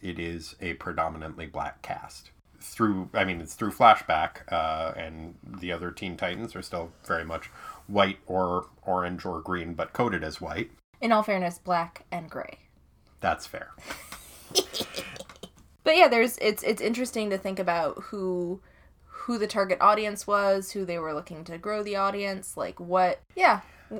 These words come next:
Speaker 2: how, how ideas of race played out in that way. That was
Speaker 1: There's a
Speaker 2: really
Speaker 1: lot of,
Speaker 2: interesting.
Speaker 1: in, in terms of the marketing of comic books, and, uh, this is an extrapolation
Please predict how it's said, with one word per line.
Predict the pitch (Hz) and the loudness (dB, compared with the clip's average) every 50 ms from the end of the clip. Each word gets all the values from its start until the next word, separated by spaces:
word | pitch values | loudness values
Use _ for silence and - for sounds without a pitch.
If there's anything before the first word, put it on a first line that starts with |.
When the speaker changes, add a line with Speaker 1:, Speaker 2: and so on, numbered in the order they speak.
| - - - | -8 -6 -4
Speaker 2:
how, | - 220 233 226 220 226 220 - | -2 4 8 10 10 10 8 6
how | - 208 214 | 4 6 6
ideas | 208 208 208 208 202 196 | 6 6 6 4 2 0
of | 190 180 | 0 0
race | 175 180 175 175 - | 0 0 0 -2 -4
played | - - 180 175 | -2 0 0 2
out | 160 160 151 101 - | 2 0 0 -2 -4
in | 165 | -6
that | 151 135 - - | -6 -6 -6 -4
way. | - - - - 95 | -4 -4 -4 -4 -6
That | - - | -6 2
was | 160 - | 6 8
Speaker 1:
There's | 165 165 143 - | 8 8 8 8
a | 156 139 | 6 6
Speaker 2:
really | 131 131 | 8 8
Speaker 1:
lot | 160 180 196 185 | 8 8 10 8
of, | 160 - - - | 4 2 0 0
Speaker 2:
interesting. | - 127 123 120 - 123 | 0 0 0 2 2 2
Speaker 1:
in, | 120 | 0
in | 113 | 2
terms | - - 156 165 151 - | 0 0 0 0 0 -2
of | 143 127 | -2 -2
the | - 101 | -2 -2
marketing | 92 90 87 92 92 - 101 90 85 82 | 0 2 2 2 0 0 -4 -6 -6 -6
of | 80 76 - | -8 -8 -8
comic | - - 78 78 78 78 73 - | -8 -8 -6 -6 -6 -8 -10 -8
books, | - 78 73 - - - - - | -8 -8 -8 -8 -10 -16 -14 -8
and, | - 85 80 80 80 80 80 80 - - - | -8 -6 -6 -6 -8 -8 -10 -10 -12 -10 -8
uh, | 95 92 | -8 -4
this | 87 92 107 107 - | -2 0 0 0 0
is | 101 92 | -2 -2
an | 101 95 | 0 0
extrapolation | 92 90 - - 113 110 104 - 113 90 87 87 87 80 - - 87 85 82 80 78 | -2 -2 -2 2 4 6 6 6 4 2 0 0 -2 -2 -4 -8 -8 -8 -8 -10 -12